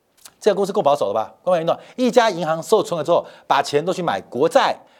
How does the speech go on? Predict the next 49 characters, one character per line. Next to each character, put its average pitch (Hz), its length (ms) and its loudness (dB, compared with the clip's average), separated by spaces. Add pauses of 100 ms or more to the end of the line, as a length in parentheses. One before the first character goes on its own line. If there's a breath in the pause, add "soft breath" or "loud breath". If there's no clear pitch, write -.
(100)
买 117 300 -4
这 135 120 -14
个 135 100 -2
M 170 180 -2
B 190 160 4
S - 180 -6
资 - 200 -14
产 156 160 -4
抵 - 100 -14
押 135 140 2
证 214 140 -4
券 180 100 2
化 185 100 2
的 147 80 2
商 262 160 2
品 196 160 0 (100)
啊， 76 120 -20 (160 soft breath)
基 - 100 -6
本 120 60 -2
上 - 40 -8 (160 loud breath)
非 294 540 4
常 110 180 -8
保 104 140 -2
守。 - 220 -6 (300 loud breath)
那 190 200 4 (360 soft breath)
这 370 160 4
部 277 120 2
分 247 180 4 (240)
占 175 160 2
它 185 160 0
总 151 360 -2
资 185 160 -8
产 - 180 -12 (140)
将 165 220 -2
近 - 220 -8 (360)
五 123 100 -10
十 139 140 -2
五 - 40 -2
percent， - 300 -2 (880 soft breath)
过 339 440 6
半 285 340 4
的 180 120 4
资 269 160 0
产， 196 220 0 (640)
它 302 140 2
的 247 80 6
资 285 140 -4
产 127 180 -6
哦， 80 120 -18